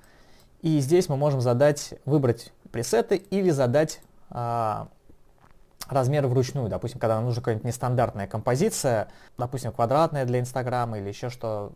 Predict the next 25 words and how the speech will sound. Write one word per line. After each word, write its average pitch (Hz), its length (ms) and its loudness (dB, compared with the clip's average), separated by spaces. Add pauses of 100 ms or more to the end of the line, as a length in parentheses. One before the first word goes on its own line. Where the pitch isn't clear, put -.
что - 280 -4
угодно, 127 720 -2
что 123 180 -10
нам 123 140 -4
нравится, 113 360 -6
что - 200 -6
нам 135 180 -4
нужно 143 360 0
от 123 120 -8
наших 127 220 -8
задач. 113 340 -6 (840)
А, 113 400 2 (100)
также 139 360 4
здесь 135 360 0
мы 127 120 -2
задаем 117 300 -2
частоту 110 340 -8
кадров, 185 480 0
размер 151 520 0 (520)
и 190 260 4
задаем 139 640 2
такую 131 280 -4
вещь, 151 120 -2
как 123 120 -6
duration. 127 540 2